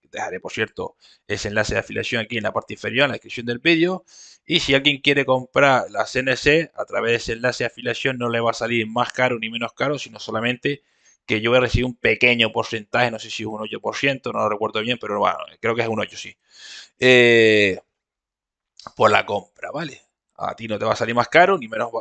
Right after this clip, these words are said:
ni menos, ni más barato, solamente que yo, si usas ese enlace afiliado,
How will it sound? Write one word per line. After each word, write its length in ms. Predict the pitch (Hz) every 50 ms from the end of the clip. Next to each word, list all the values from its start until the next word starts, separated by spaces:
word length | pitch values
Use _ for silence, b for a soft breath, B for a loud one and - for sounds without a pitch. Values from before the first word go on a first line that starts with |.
| 104
ni 160 | 110 110 110 110
menos, 360 | 113 117 113 113 117 110 98 107
ni 80 | 110
más 120 | 117 123 -
barato, 380 | 117 120 151 180 214 220 220
solamente 600 | - - - 117 - - 113 120 127 - - -
que 180 | - 104 104 101
yo, 320 | 107 117 127 - - _ -
si 240 | - - 98 98
usas 300 | 107 101 - 110 104 104
ese 160 | 107 - 107 107
enlace 260 | 107 110 107 - 113
afiliado, 560 | 107 - 110 110 110 117 127 139 156 -